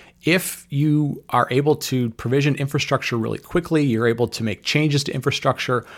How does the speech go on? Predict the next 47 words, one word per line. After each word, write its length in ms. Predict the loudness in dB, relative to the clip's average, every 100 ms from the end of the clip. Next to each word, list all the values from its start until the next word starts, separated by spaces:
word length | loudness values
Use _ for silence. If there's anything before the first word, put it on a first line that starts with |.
| -20 -10 0
um, 300 | 2 2 0
then 120 | 0
maybe 220 | 2 2
it 80 | 2
makes 220 | 0 0
sense 400 | 0 0 2 0
for 280 | -2 0 -2
Kubernetes 580 | 0 -2 0 2 0 0
to 60 | -4
kind 200 | -4 -4
of 60 |
be 100 | -4
integrated 580 | -2 -2 -4 0 0 0
with 200 | -2 -2
infrastructure. 680 | -4 -2 -2 -2 -2 -2 -4 -8 -18 -16 -20 -8
But 120 | -2 0
if 200 | 0 -2
your 80 |
team 760 | -2 -4 0 2 4 4 2 -2
has 260 | -4 -2 -2
to 80 | 0
be 80 | 2
more 220 | 4 4
rigid 300 | 2 2 2
with 160 | 2
infrastructure, 760 | 0 0 -2 -2 -2 0 0 0 -6 -20 _ -6
they're 100 | -2
slow 420 | 0 2 2 0
to 140 | -2
deploy 400 | -6 -2 0 2 2
it, 80 | -2
it 80 |
takes 260 | -4 -4 -2
a 40 |
long 280 | 0 2 0
time 400 | 2 0 2 0 -2
either 200 | -6 -6
for 160 | -10
pr-, 100 | -14 -18 _ -14
procurement 720 | -6 -6 0 0 2 2 0
or 200 | -2 -2 -6 -20 -14
security 600 | -6 -6 -2 0 2 2
or 60 | 2
whatever 320 | 2 2 2
else 200 | 0 0
it 60 | 0
is, 280 | 2 2